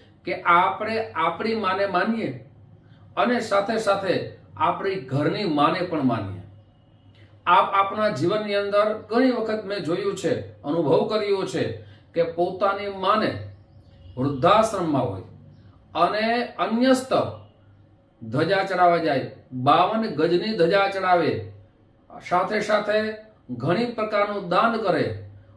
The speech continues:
અને પોતે એવો દેખાવ કરે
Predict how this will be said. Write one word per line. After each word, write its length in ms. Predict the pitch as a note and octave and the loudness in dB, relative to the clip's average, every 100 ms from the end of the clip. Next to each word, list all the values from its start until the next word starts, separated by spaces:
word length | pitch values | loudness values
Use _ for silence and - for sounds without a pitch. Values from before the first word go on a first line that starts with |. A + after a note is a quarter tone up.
| - | -8
અને 540 | D#3 F3+ F#3+ G#3 A3 A#3 A#3 - - - - _ - - | -4 0 0 0 0 -2 -4 -16 -20 -20 -20 _ -20 -10
પોતે 360 | - A#3+ B3+ A3+ - - - | 4 4 6 4 2 -2 -6
એવો 280 | F#3+ G#3+ E3+ | -4 -2 0
દેખાવ 460 | F3 - A#3 A#3 | 0 4 4 6
કરે 420 | F3 D#3 B2 - | 4 0 0 -6